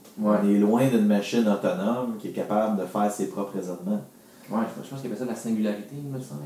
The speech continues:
Speaker 2: Ben, la singularité, c'est quand que les machines vont surpasser les
Speaker 1: Ah ouais,
Speaker 2: capacités
Speaker 1: c'est,
Speaker 2: de
Speaker 1: c'est ça,
Speaker 2: l'homme.
Speaker 1: ouais, qui, ou qui vont enquêter ou
Speaker 2: Non.
Speaker 1: commencer à surpasser, mais
Speaker 2: Mais
Speaker 1: on est loin de
Speaker 2: c'est parce
Speaker 1: ça,
Speaker 2: qu'il
Speaker 1: là.
Speaker 2: faut comprendre ça. C'est, c'est, on, les humains ont une capacité de raisonnement, une capacité de penser, puis une capacité de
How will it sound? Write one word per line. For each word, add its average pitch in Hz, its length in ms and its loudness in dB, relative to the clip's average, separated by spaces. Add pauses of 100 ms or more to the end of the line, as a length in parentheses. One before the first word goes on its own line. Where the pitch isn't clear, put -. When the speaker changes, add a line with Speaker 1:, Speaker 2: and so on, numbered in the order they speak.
(160)
Speaker 2:
Ben, 110 160 8
la 117 100 8
singularité, 120 720 6
c'est 110 220 4
quand 117 280 4
que 101 360 6 (800)
les 101 360 4
machines 107 380 6
vont 107 180 6
surpasser 117 840 2
les 107 200 2
Speaker 1:
Ah 131 200 8
ouais, 131 60 10
Speaker 2:
capacités 123 240 8
Speaker 1:
c'est, 113 60 8
Speaker 2:
de 113 60 6
Speaker 1:
c'est 110 160 8
ça, 120 120 6
Speaker 2:
l'homme. 113 140 6
Speaker 1:
ouais, 110 80 6
qui, 151 120 4
ou 156 100 2
qui 156 100 0
vont 160 120 8
enquêter 160 340 6
ou 160 120 6
Speaker 2:
Non. 135 40 6 (160)
Speaker 1:
commencer 165 200 8
à 135 80 2
surpasser, 139 680 6 (160)
mais 117 340 4
Speaker 2:
Mais - 40 -2
Speaker 1:
on 113 120 2
est 107 80 6
loin 127 260 8
de 113 60 8
Speaker 2:
c'est 110 120 6
parce 110 160 8
Speaker 1:
ça, 107 60 8
Speaker 2:
qu'il 202 100 10
Speaker 1:
là. - 60 10
Speaker 2:
faut 147 100 6
comprendre 147 420 2
ça. 190 260 4
C'est, - 240 -8
c'est, 151 300 2 (640)
on, 117 260 4 (260)
les 123 320 2
humains 147 240 6
ont 127 140 6
une 113 100 2
capacité 135 420 0
de 131 120 4
raisonnement, 127 540 4
une - 80 -4
capacité - 380 -4
de 131 40 -6
penser, 110 480 0
puis 123 160 -4
une 104 100 -2
capacité 127 540 -2
de 123 240 0